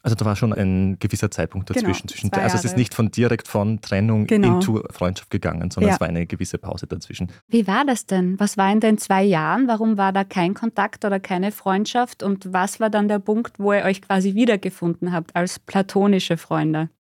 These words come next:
Speaker 2: Ja, das war so, dass wir eigentlich schon beide auch nach der Trennung gesagt haben, dass wir gern befreundet bleiben würden, einfach weil wir uns halt gut verstehen und viel noch da war, was halt gepasst hat zwischen uns. Und dann ist es aber natürlich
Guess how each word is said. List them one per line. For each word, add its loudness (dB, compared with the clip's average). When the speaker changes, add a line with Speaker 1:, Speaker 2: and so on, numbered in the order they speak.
Speaker 2:
Ja, 4
das 0
war 0
so, 0
dass 0
wir 2
eigentlich 2
schon 2
beide 4
auch 0
nach 2
der -4
Trennung 2
gesagt -4
haben, 2
dass -2
wir -2
gern 0
befreundet 0
bleiben 2
würden, 6
einfach 0
weil 0
wir 2
uns -2
halt -6
gut -4
verstehen 2
und 0
viel 0
noch 0
da 0
war, 2
was -2
halt -4
gepasst -4
hat -4
zwischen 0
uns. 2
Und 6
dann 4
ist 0
es -6
aber 2
natürlich 2